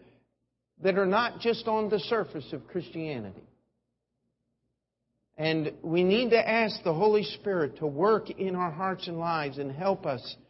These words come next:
to understand this, because communication is more than just saying words. It's more than just understanding the grammar and what is going on. When we're talking about biblical communication, what we're trying to do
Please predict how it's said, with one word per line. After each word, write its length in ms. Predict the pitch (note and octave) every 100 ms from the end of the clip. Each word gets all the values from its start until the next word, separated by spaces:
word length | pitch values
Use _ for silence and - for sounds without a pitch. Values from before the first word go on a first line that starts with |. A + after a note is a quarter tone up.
| _ _ _
to 160 | F3+ F3
understand 840 | G3+ G3+ G#3 G3+ - G#3 G3 F#3+
this, 340 | D#3 C3+ - - - _ _
because 460 | - D#3 G3 F3+ - - - _ _ _ _ -
communication 960 | G3 G#3+ D4+ D#4+ F#3 B3 C#4+ - A3+
is 160 | G3+ E3+
more 360 | F#3 A#3+ B3 F#3+
than 200 | F3+ F3
just 280 | G#3 -
saying 320 | G#3 F#3+ F3+ F#3
words. 440 | F#3 A#2+ F2+ - - _ _ _ _ _ _ _ _ _ _ _ _ _ _ _ _
It's 220 | G3 G3+ F3+
more 320 | G#3+ C#4+ C4+
than 220 | B3+ A#3+
just 280 | A3+ A#3+ - -
understanding 800 | A3+ A#3 A3 - A3+ A3 A3 G#3+
the 80 | F#3+
grammar 600 | E3+ G3+ G#3 F3+ D#3 D3+
and 160 | D#3
what 180 | F#3 G3
is 160 | E3+ C#3
going 380 | F#3+ F#3+ F3+
on. 340 | F#3 F#3 C#3 A2+ - - _
When 240 | F3 G#3+ A3+
we're 140 | C4+
talking 460 | A3+ C#4 C#4+ C#4 C4
about 400 | G#3+ A#3 G3 E3
biblical 560 | C4 C4+ D4 G#3 A#3+
communication, 1080 | - A#3 B3 C4 A#3+ F#3+ A#3+ B3 F#3+ G#3+ G3
what 220 | G3 B3
we're 240 | A3 A3 G3
trying 480 | A3+ C4 C#4+ C4+
to 140 | F#3+ G#3+
do 460 | G3 B3 G3+ C3+